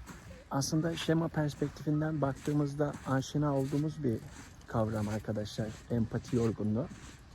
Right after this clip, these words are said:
Özellikle kendini feda şemasıyla doğrudan ilişkili. Ee,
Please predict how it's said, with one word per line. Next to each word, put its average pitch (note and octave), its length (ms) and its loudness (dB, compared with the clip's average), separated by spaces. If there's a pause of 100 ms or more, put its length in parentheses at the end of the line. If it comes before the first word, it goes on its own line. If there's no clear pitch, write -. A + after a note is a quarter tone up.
(1200)
Özellikle C#3+ 580 0 (720)
kendini C#3+ 360 2
feda C3+ 440 2 (640)
şemasıyla C3 680 2
doğrudan C3+ 360 6
ilişkili. A2 540 2 (1700)
Ee, A2+ 300 4